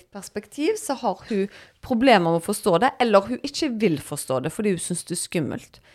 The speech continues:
Med en gang det ikke er på en måte innen hennes rammer, så synes hun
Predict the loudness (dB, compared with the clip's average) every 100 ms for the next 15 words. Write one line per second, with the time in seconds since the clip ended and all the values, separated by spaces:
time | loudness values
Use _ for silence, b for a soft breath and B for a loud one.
0 | b b -14 -4 0 2 2 2 0 -2
1 | -4 -8 -8 -8 -2 -2 -2 -4 -4 -4
2 | -6 -4 -4 -4 -6 -6 -8 -8 -4 0
3 | 0 2 2 0 -4 b b b -8 -2
4 | -2 -2 -4 -6 -4 -4